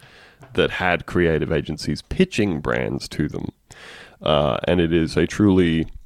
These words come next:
soul-rending process.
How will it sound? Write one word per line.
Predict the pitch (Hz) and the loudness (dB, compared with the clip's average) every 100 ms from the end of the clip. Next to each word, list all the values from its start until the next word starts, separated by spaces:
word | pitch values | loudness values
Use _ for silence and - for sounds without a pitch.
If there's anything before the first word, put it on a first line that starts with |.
| - _ _ _ _ - | -20 _ _ _ _ -12
soul-rending | - 135 147 139 104 110 104 92 73 - - _ _ - | -2 4 6 6 8 6 6 2 0 -6 -12 _ _ -4
process. | - 82 - - - | 2 2 0 -8 -10